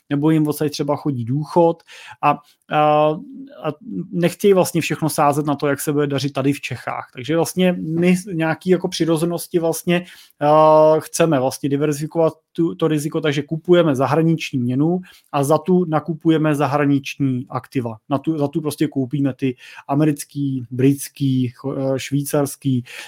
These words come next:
eh, německý, japonský a tak dál akcie a, a vlastně participujeme na to, jak se daří tomu světu, a který samozřejmě če-, jako Česká republika ten vývoj světovej, o,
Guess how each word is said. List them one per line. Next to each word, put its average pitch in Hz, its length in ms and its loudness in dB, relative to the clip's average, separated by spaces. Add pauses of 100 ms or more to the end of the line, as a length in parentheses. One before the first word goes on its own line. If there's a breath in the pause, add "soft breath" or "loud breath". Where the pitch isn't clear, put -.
(120 loud breath)
eh, 127 240 2
německý, 143 600 4
japonský 139 640 2
a 131 40 2
tak 139 160 -2
dál 143 320 6
akcie 175 520 2 (360 loud breath)
a, 160 240 4 (340 loud breath)
a 151 420 6 (260)
vlastně 147 260 -4
participujeme 147 680 -2
na 147 100 -2
to, 156 140 -2
jak 139 120 -2
se 160 100 -6
daří 147 260 -4
tomu 147 240 0
světu, 151 720 2 (480 soft breath)
a 135 320 0
který 156 540 4 (220 loud breath)
samozřejmě 151 560 0
če-, 160 160 -6
jako 165 220 -6
Česká 160 340 -2
republika 160 640 0 (540)
ten 151 180 0
vývoj 147 360 4
světovej, 147 760 2
o, 147 480 -4